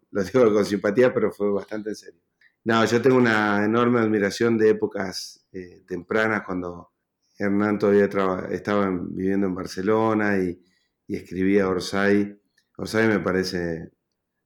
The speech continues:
una cosa increíble. Eh, la descubrimos con Lili,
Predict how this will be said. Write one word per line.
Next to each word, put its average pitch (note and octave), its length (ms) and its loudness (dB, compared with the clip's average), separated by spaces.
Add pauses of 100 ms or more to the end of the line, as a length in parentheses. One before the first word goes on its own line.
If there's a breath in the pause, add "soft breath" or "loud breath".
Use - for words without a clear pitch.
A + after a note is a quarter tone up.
(180)
una F#2+ 200 -6
cosa F2+ 600 -4 (300)
increíble. G#2+ 960 2 (220)
Eh, F#2 360 -4
la F#2+ 80 -8
descubrimos G2+ 560 -2
con F#2+ 180 -2
Lili, G#2+ 480 0